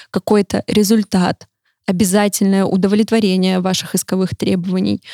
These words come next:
то на самом деле на это вестись просто не нужно. Это может быть обычный психологический трюк.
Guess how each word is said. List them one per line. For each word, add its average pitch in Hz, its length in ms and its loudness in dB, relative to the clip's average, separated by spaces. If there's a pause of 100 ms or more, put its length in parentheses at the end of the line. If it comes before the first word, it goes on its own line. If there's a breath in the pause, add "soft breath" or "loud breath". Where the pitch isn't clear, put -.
(200 loud breath)
то 202 320 4
на 202 140 2
самом 220 340 2
деле 226 380 2
на 190 180 2
это 196 160 0
вестись 196 400 0
просто 190 400 -2
не 190 120 2
нужно. 175 440 0 (160 loud breath)
Это 202 220 0
может 208 340 2
быть 202 340 -2
обычный 196 600 0 (160 loud breath)
психологический 180 800 -2
трюк. - 380 -8